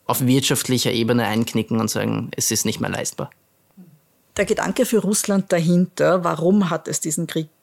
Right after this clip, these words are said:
Speaker 2: begonnen? Was möchte es denn erreichen? Was sagst du deinen, ähm,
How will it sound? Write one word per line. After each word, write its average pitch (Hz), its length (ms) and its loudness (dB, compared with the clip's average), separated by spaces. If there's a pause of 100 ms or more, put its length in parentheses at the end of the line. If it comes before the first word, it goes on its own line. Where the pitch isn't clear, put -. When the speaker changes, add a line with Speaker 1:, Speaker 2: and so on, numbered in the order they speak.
(160)
Speaker 2:
begonnen? 170 640 2
Was - 360 -2
möchte 165 460 -2
es 151 160 -4
denn 156 160 -2
erreichen? 175 720 0
Was 165 260 2
sagst - 560 -4
du 220 300 0
deinen, 196 840 2
ähm, 180 720 0